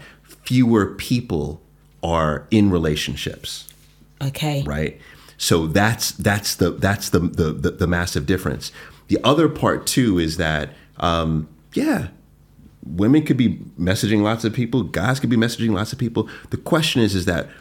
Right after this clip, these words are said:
Speaker 1: once you've engaged in a relationship that you two commit to each other,
Speaker 2: Mm-hmm.
Speaker 1: then it's about the actions of that person. And then the, the other thing I'll say is, is to try to defend the fellas is,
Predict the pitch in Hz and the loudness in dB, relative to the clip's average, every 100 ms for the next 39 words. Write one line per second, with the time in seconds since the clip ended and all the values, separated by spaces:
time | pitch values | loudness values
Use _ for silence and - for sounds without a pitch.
0 | - 92 123 156 131 107 87 - - 92 | -6 2 4 4 2 2 0 -6 0 2
1 | 85 104 101 98 90 85 92 95 92 - | 4 4 2 2 2 2 2 2 -2 0
2 | 87 - - 80 69 - 92 95 - - | -2 -2 -6 -6 -6 -4 -2 -2 0 -2
3 | - 73 110 - - 78 - 69 - - | 0 0 0 0 -4 -4 -4 -6 -8 -4
4 | 175 170 170 151 - 107 120 135 104 87 | 0 2 2 0 0 2 4 2 0 0
5 | 85 - 92 92 98 98 - 85 80 - | -2 -2 -2 0 0 0 -2 0 0 -2
6 | 90 80 76 - 117 135 - 80 - - | -4 -2 -6 -4 -2 -2 -4 -6 -10 -16
7 | - - 107 110 110 107 101 113 - 104 | -20 -2 4 6 6 2 4 2 4 4
8 | 123 156 147 113 98 98 95 87 85 - | 4 6 4 4 4 2 2 2 0 0
9 | 87 76 - 101 - 101 90 80 78 78 | -2 -4 -6 -6 0 0 0 -2 -4 -2
10 | 78 82 82 78 76 76 | -2 -2 -2 -2 -2 -4